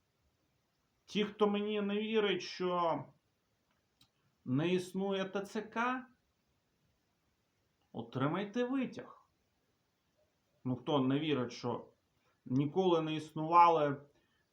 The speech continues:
військові комісаріати і Т Ц К, отримайте витяг, замовте в мене. І дізнаєтесь правду.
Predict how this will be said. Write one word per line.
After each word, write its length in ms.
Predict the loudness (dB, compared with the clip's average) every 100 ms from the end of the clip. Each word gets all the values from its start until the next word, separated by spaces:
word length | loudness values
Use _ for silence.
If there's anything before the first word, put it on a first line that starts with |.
| _ _ _
військові 520 | -4 -4 -2 0 2 2
комісаріати 1120 | -2 -4 -4 -2 2 6 6 4 -6 -14 -16 _
і 120 | -6
Т 140 | -4 -8
Ц 200 | -8 -8
К, 460 | 2 4 4 -2 _ _ _ _ -20
отримайте 640 | -8 -2 0 0 -2 -2
витяг, 420 | -2 -4 -6 -12
замовте 560 | -6 -2 -2 -2 -8 -16
в 160 | -12
мене. 340 | -12 -12 -14 -18 _ _
І 200 | -8 -6
дізнаєтесь 800 | -6 -10 -6 -2 -2 -2 -8 -12
правду. 720 | -6 4 4 4 0 -10 -20